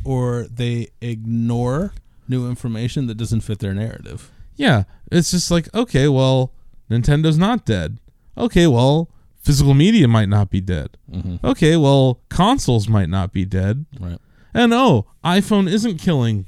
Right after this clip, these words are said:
Speaker 2: portable games.
Speaker 1: Right.
Speaker 2: You know, so it's like these really, but held by the media,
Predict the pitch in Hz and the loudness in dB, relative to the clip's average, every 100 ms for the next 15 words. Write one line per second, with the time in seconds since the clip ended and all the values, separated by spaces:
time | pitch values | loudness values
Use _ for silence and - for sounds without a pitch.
0 | - - 127 113 101 95 98 101 - - | -12 -6 -2 -2 -2 -6 -6 -10 -14 -18
1 | - - 90 - _ _ _ _ _ _ | -18 -10 -10 -10 _ _ _ _ _ _
2 | _ _ _ _ 151 185 185 196 208 175 | _ _ _ _ 0 2 2 2 0 0
3 | - - _ _ - 170 214 220 156 - | -6 -12 _ _ 0 4 6 6 2 -4
4 | - _ _ _ _ - 123 - - 113 | -20 _ _ _ _ -18 -18 -20 -18 -6
5 | 175 262 233 127 92 - _ _ _ 160 | 2 4 4 2 -2 -12 _ _ _ -2
6 | 131 208 220 180 185 151 135 127 117 101 | 2 2 2 2 2 4 2 2 0 -2
7 | 65 52 | -6 -14